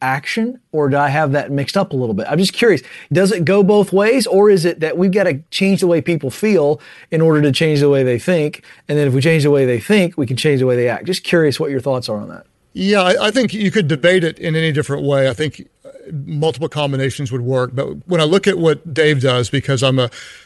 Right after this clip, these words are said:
Speaker 2: I'm not only a fan of what he does, I'm also a student and I'm a product, meaning
Speaker 1: Mm-hmm.
Speaker 2: I've listened to him since I was, think I was twenty-eight years of age. And so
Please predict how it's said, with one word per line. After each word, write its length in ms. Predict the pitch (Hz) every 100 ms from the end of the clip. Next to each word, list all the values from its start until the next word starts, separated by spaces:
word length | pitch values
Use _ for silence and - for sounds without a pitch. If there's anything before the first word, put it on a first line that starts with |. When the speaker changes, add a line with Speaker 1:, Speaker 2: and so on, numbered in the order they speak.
| -
Speaker 2:
I'm 160 | 147 151
not 200 | 160 180
only 380 | 175 165 156 143
a 320 | - 139 135
fan 680 | 120 - 156 147 151 156 160 - - _ -
of 240 | 156 143
what 120 | 139 147
he 80 |
does, 460 | 135 143 143 143 - -
I'm 120 | 127
also 260 | 139 - 135
a 60 |
student 520 | - - 147 147 147 -
and 160 | 160 185
I'm 60 |
a 60 | 147
product, 520 | - 156 131 - -
meaning 360 | 151 147 139 127
Speaker 1:
Mm-hmm. 200 | - - _
Speaker 2:
I've 160 | - 131
listened 360 | 151 - 151 -
to 160 | 170
him 260 | 131 143 139
since 220 | 151 127
I 60 | 135
was, 120 | -
think 140 | 143
I 40 | 131
was 120 | 117
twenty-eight 400 | - 139 135 131
years 200 | 131 117
of 120 | 117
age. 320 | 120 120 113 - - - _
And 180 | 143 135
so 300 | - 160 147